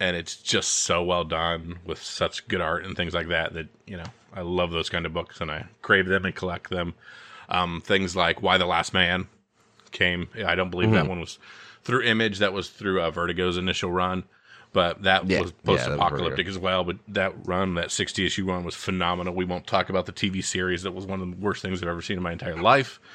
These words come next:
Speaker 2: <laughs>
Speaker 1: Um, but again, graphing towards post-apocalyptic, but just the way it was written as a comic book based in poca-, post-apocalyptic that is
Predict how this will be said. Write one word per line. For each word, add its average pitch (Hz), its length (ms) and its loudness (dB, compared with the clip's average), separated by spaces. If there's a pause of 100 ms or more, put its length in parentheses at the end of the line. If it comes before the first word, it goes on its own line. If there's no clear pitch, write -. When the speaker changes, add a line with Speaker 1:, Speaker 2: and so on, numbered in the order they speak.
(120)
Speaker 2:
<laughs> 135 140 2 (280)
Speaker 1:
Um, 82 280 0 (360)
but 104 120 6
again, 110 420 6 (320)
graphing 95 560 2
towards 98 300 2
post-apocalyptic, 95 1200 -2
but 104 120 -6
just 104 220 0
the 104 80 2
way 95 220 8
it - 20 8
was 95 220 -2
written 95 340 -2 (500)
as 82 140 0
a 80 60 -6
comic 101 420 0
book 98 240 0 (140)
based 90 240 0
in 85 40 -4
poca-, 90 320 -2 (220)
post-apocalyptic 92 840 0 (140)
that 82 140 -4
is 87 140 -6